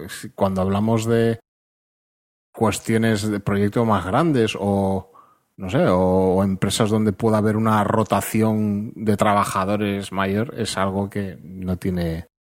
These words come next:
demasiado sentido. Y más cuando hay una persona, una persona final,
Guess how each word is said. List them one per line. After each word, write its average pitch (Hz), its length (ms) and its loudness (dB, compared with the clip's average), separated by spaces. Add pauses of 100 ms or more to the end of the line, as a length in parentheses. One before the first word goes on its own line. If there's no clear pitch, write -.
(760)
demasiado 90 600 2
sentido. 87 540 0 (1160)
Y 113 40 -4
más 110 160 0
cuando 135 240 0
hay 123 80 4
una 127 220 2
persona, 98 1040 2
una 110 340 0
persona 110 400 0
final, 107 480 2